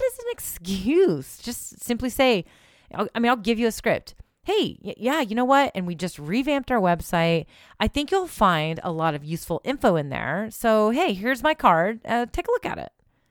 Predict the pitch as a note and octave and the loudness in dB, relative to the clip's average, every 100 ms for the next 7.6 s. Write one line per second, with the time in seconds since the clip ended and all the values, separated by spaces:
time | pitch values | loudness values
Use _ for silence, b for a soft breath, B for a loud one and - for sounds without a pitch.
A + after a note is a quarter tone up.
0 | _ _ _ _ D#3 F#3 A3+ C#4 C#4 - | _ _ _ _ -4 0 0 2 0 -2
1 | - _ - F3+ G#3+ G#3 - - D#3 - | -10 _ -8 -4 -4 -6 -14 -20 -16 -6
2 | F#3+ G#3+ - A3+ A#3+ A3+ A3+ - - b | -2 -2 0 0 0 -4 -6 -6 -10 b
3 | b b F#3 A#3 A#3+ A3+ G3+ E3+ - G#3+ | b b -2 0 0 -2 -4 -8 -6 -4
4 | D3 F#3 C#4+ D#4 - F#3+ E3+ G#3 G3+ F#3+ | -4 -4 -2 0 2 2 4 2 2 -8
5 | F3+ F3 C#3+ C#3 - - b b - G3+ | -8 -4 -2 -4 -8 -18 b b -4 -2
6 | G3 A#3 A3 - G3 C#3+ C3+ D#3 - G3+ | 0 0 0 2 4 4 2 -2 0 0
7 | - - D#3+ D3 D3 | 0 -2 0 2 0